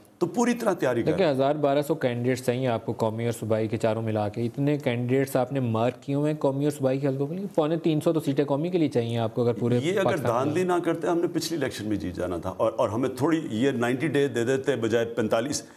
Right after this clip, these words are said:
Speaker 1: इन्होंने, इन्होंने पता था हम तैयार नहीं है, क्योंकि हम इंट्रा पार्टी इलेक्शन करवा रहे थे। वो ग्यारह महीने खिंच गया, हमारी तैयारी नहीं थी। तो इन्होंने जान के फ़ोर्टी फ़ाइव डेज में करवा दिया। अगर नब्बे दिन में भी करवाते, तो हमारी परफॉर्मेंस अच्छी होती।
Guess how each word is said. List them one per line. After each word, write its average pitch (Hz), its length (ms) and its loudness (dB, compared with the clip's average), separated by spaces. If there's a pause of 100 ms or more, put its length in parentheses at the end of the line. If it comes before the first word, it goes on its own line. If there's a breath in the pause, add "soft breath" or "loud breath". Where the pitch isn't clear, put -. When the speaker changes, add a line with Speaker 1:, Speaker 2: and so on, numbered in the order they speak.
(140)
Speaker 1:
इन्होंने, 165 220 4
इन्होंने 143 440 -4
पता - 200 -2
था 123 100 0
हम 113 140 -2
तैयार 107 280 2
नहीं 117 120 -2
है, - 100 -8 (240 loud breath)
क्योंकि 175 200 2
हम 190 120 2
इंट्रा 196 180 0
पार्टी 185 260 0
इलेक्शन 143 340 0
करवा 113 260 2
रहे 98 160 -2
थे। - 340 -14 (140)
वो 185 80 4
ग्यारह 151 300 4
महीने 190 280 0
खिंच 151 220 -2
गया, 120 200 0
हमारी 120 240 2
तैयारी 165 320 -2
नहीं 170 200 2
थी। 151 220 -6 (320 loud breath)
तो 170 80 0
इन्होंने 208 300 0
जान 160 340 0
के 214 100 -2
फ़ोर्टी 185 300 -2
फ़ाइव 175 220 0
डेज 135 200 2
में 123 120 0
करवा 113 300 0
दिया। 90 220 -4 (320 loud breath)
अगर 151 180 2
नब्बे 135 260 2
दिन 185 160 0
में 190 120 2
भी 180 100 0
करवाते, 156 340 0
तो 156 60 2
हमारी 135 160 0
परफॉर्मेंस 101 420 -4
अच्छी 98 180 -8
होती। - 120 -8